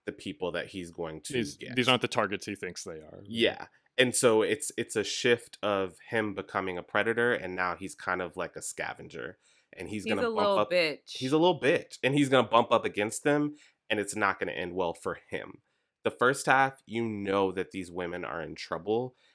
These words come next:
Speaker 1: and from Stuntman Mike, from the two s-, dirtbags in the bar, from any man in that universe. And then when you get to the second half, there is no woman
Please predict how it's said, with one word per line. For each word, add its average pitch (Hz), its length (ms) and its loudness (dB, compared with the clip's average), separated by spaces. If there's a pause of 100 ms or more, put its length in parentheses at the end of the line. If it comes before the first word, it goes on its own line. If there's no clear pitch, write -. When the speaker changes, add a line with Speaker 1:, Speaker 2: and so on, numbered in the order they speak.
(180)
Speaker 1:
and 87 540 -6 (460)
from 87 340 0 (140)
Stuntman 76 400 -6
Mike, 110 400 2
from 90 200 -8
the 82 60 -8
two 80 320 -8 (180)
s-, - 200 -8
dirtbags 92 520 -2
in 85 100 -10
the 78 60 -10
bar, 107 580 4 (380)
from 101 280 0
any 113 220 0
man 92 540 -2
in 87 200 -8
that 87 220 -8
universe. 95 680 -6 (140)
And 101 160 -2
then 95 120 -2
when 92 100 -4
you 87 60 -8
get 95 200 -6
to 95 80 -12
the 87 80 -14
second 117 400 -4
half, 87 420 -4 (840)
there 104 260 2
is 104 140 2
no 104 240 4
woman 90 640 0